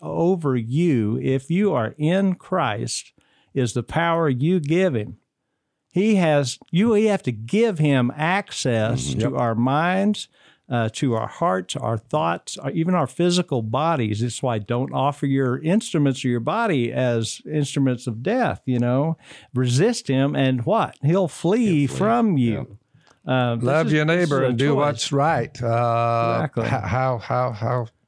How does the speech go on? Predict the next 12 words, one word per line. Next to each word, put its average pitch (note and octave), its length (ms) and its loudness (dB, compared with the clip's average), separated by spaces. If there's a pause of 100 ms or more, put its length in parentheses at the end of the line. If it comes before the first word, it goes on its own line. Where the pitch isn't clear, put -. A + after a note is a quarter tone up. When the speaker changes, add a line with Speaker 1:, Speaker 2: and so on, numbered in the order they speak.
(140)
Speaker 1:
Right. D#3 360 0
Speaker 3:
how A#2+ 120 -2
deep C3 300 -2
could C3+ 160 0
it A2+ 100 -4
be? A2+ 320 0
<laughs> - 40 -12
Speaker 1:
Yeah. A3 280 2
So, F3 360 2
I F3+ 120 2
mean, D#3+ 500 2
it, D#3+ 200 -2